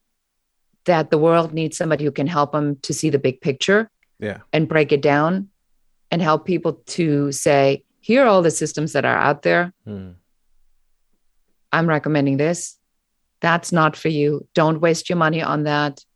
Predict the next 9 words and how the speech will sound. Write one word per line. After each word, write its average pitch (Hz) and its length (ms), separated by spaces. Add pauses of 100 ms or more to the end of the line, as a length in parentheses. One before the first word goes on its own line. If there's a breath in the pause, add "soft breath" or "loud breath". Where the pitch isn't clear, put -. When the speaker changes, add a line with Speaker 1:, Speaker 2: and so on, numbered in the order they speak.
(520)
Speaker 1:
If - 180
you 175 60
do 165 180
strategies, 160 960 (360)
do 180 140
a 160 40
strategy 151 600
per 131 200
quarter. 165 640